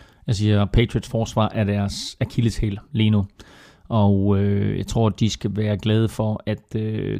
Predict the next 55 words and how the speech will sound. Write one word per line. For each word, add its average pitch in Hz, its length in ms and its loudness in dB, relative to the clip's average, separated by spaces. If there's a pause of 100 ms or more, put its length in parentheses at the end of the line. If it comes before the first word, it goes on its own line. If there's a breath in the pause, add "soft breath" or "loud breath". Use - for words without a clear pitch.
det 107 200 0
er 104 240 0
en 104 200 0
Peyton 110 360 0
Manning, 110 520 4
de 113 80 2
er 107 40 4
op 107 140 4
imod, 107 460 2
som 98 500 2 (200)
er 113 100 2
i 110 180 2
sin 104 180 0
karrieres 104 380 0
efterår, 104 420 0
og 107 120 -4
som 107 160 0
ikke 107 160 -2
har 104 280 0 (300 soft breath)
helt 113 240 2
sin 110 140 -2
fysiske 113 520 0
formåen 110 420 2
tilbage. 104 320 -2
Fordi 104 300 -2
hvis 101 180 -4
han, 113 240 4 (420 loud breath)
udover, 117 480 8 (640 soft breath)
øh, 104 340 2
de 107 80 2
her 107 80 4
rosende 117 380 2
ord 113 80 4
fra 110 160 0
Mike 110 120 -4
Tomlin, 117 380 2
som 104 120 2
vi 107 60 2
har 110 60 0
talt 107 240 2
om, 104 120 2
at 98 60 0
han 101 140 2
er 107 60 2
så 104 120 0
dygtig 110 340 -4
til - 120 -2
at, 104 280 0
at, 107 280 -4
at 110 60 2
læse 104 260 0
et 87 60 -10
forsvar, 110 600 -4
hvis 117 140 0
han 104 180 2